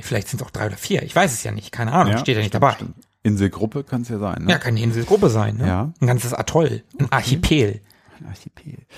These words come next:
Speaker 2: Ja, merken wir uns mal. Computer Shop und Games World in München und Nürnberg.
Speaker 1: Ja. So, jetzt sind wir auf Seite vierzig und wir haben einen Comic. Was ist das für eine merkwürdige Ausgabe? Also,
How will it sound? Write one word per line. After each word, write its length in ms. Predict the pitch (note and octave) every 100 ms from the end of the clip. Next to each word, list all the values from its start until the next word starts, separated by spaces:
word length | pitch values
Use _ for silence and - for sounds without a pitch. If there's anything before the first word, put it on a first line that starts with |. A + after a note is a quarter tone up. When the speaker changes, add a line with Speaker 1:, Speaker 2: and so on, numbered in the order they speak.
| - - G#2
Speaker 2:
Ja, 260 | D#3 G#2 G2
merken 340 | A#2 E3 -
wir 60 | G#2+
uns 140 | -
mal. 300 | F2+ F#2 F2+ -
Computer 360 | G2 A#2 C#3+
Shop 300 | C#3 D3 - - -
und 220 | A#2 -
Games 340 | G2 A2+ B2+ -
World 220 | G2+ G#2+
in 220 | - F#2
München 320 | F#2 A#2 -
und 100 | A#2
Nürnberg. 540 | B2+ D#3 F2+ C#2+ - - _ -
Speaker 1:
Ja. 140 | - - _ - - -
So, 240 | - - D3+
jetzt 440 | C3 F#3 - -
sind 300 | - C3 E3
wir 140 | D3+ -
auf 160 | C3
Seite 520 | B2 A#2+ G2 B2 A#2 -
vierzig 760 | - - B2 - - G2+ - -
und 300 | F3+ G3+ C#3+
wir 120 | B2+
haben 260 | C3 B2
einen 300 | C#3+ B2 A#2
Comic. 300 | - A#2+ G#2+ - - -
Was 160 | -
ist 160 | - -
das 160 | C#3+ -
für 100 | -
eine 160 | B2
merkwürdige 1120 | A2 A2+ A#2 B2 E3+ G3 B2+ A#2+ B2+ B2+ - -
Ausgabe? 680 | A2+ G#2+ - G2+ G2+ G#2+ - - -
Also, 240 | - B2+